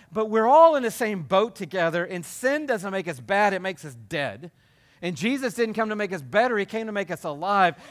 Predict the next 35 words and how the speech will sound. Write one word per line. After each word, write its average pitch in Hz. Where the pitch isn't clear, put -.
and 190
the 185
price 277
has 240
been 262
paid. 269
The -
price 277
has 214
been 226
paid. 226
So 233
when 233
he 285
says, 233
"I 247
forgive 254
you," 202
the 220
power 285
of 190
the 214
gospel 254
is 208
when 240
I 294
look 294
in 262
the 247
mirror 247
and 247
saying, 240
"Guess 311
what, 320
Louis? 262